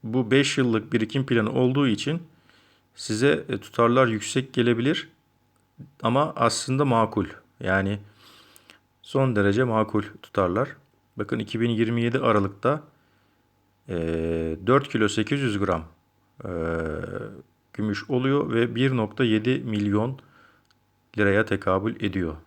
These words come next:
değersel olarak. Maliyet de yine oransal olarak düşük, beş yüz seksen beş bin T L. Ve beşinci yıla geliyoruz. İki bin yirmi sekiz Aralık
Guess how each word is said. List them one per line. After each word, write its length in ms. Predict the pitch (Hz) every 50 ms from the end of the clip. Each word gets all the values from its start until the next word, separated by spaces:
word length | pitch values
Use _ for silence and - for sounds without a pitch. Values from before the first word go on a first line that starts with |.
| _ _ -
değersel 480 | - 92 90 87 90 87 - - 92 87
olarak. 400 | 87 82 85 82 85 82 - - _ _ _ _ _ _ _ _ _ _ _ _ _ _ _ _
Maliyet 520 | 101 98 101 104 107 113 123 131 127 - -
de 220 | 113 117 139 - 170
yine 340 | 135 113 110 107 113 139 - -
oransal 460 | 113 104 104 107 107 101 - - 110
olarak 380 | 107 98 98 - 120 120 -
düşük, 400 | - 110 - - 98 - - - _ _
beş 180 | - 98 98 -
yüz 160 | 101 101 -
seksen 420 | - 104 98 - - 107 104 104 101
beş 240 | 104 101 - -
bin 100 | - 90
T 220 | - - 85 82 80
L. 140 | 107 151 - - _ _ _ _ _ _ _ _ _ _ _ _ _ _ - - - - - - - - - - - - - _ _ _ _ _ _ _ _ _ _ _ _ -
Ve 120 | 143 147 139
beşinci 400 | 143 131 - - 151 151 151 165
yıla 180 | 160 139 123
geliyoruz. 760 | 107 95 104 98 98 95 92 - 156 175 - - - - - _ _ _
İki 220 | 151 - - 117 107
bin 100 | 117 113
yirmi 280 | 110 113 113 110 107
sekiz 380 | - - 110 104 - 131 - -
Aralık 480 | 107 98 98 107 143 - - - -